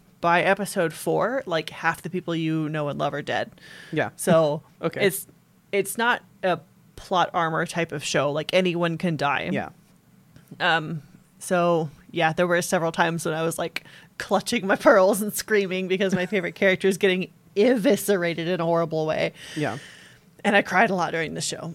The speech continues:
Speaker 1: It was very emotional, but, um, I recommend it. It's very good.
Speaker 2: I would like to say I'll get to it soon, but Taylor is all about Outlander right now.
Speaker 1: Oh my God.
Speaker 2: If you guys need a smut show,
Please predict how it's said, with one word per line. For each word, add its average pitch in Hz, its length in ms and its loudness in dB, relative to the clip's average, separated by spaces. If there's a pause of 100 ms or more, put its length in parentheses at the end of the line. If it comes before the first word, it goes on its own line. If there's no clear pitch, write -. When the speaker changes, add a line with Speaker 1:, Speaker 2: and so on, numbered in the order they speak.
Speaker 1:
It 196 60 -6
was 165 100 -2
very 165 340 2 (340)
emotional, 156 500 -2 (140)
but, 175 300 0
um, 170 440 -2 (320)
I 202 60 0
recommend 202 420 2
it. - 160 -2 (140)
It's 175 200 -4 (460)
very 170 300 -2
good. 165 320 -4 (1000)
Speaker 2:
I 151 560 -2 (880)
would - 80 -14
like 131 200 -2
to 151 100 -2
say 160 180 4
I'll 160 120 6
get 175 180 0
to 190 120 0
it 156 100 -2
soon, 190 640 -6
but 123 240 -2
Taylor 156 560 -4
is 135 300 -6 (120)
all 127 160 -2
about 131 300 -2 (340)
Outlander 185 680 0
right 196 220 -4
now. 208 320 -6 (460)
Speaker 1:
Oh 180 120 -4
my 170 100 -8
God. 185 280 -6 (640)
Speaker 2:
If - 120 -18
you 139 80 -4
guys 175 200 2
need 202 140 -2
a 180 40 -2
smut 202 320 -2
show, 143 540 0